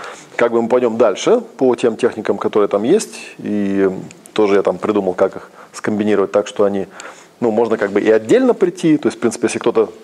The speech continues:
здесь не был, а потом придёт, тоже можно начать, ничего там, э, не будет такого потеряно особо. Вот. Ну и кроме того, в следующую субботу,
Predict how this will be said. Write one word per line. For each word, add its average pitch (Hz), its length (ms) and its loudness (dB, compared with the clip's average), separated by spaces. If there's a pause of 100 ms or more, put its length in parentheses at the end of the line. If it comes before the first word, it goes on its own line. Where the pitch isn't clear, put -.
(240)
здесь 107 340 -2
не 113 120 2
был, 98 140 0
а 98 60 2
потом 110 320 0
придёт, 101 480 0
тоже 110 240 2
можно 101 240 -2
начать, 110 280 -2
ничего 101 220 -2
там, 92 160 -2 (840)
э, 95 300 2
не 104 120 0
будет 101 240 0
такого 98 240 0
потеряно 120 420 0
особо. 92 380 -2 (460)
Вот. 107 200 0
Ну 131 60 0
и 143 40 0
кроме 160 220 2
того, 135 340 4
в - 120 -8
следующую 113 640 -2
субботу, 110 720 -2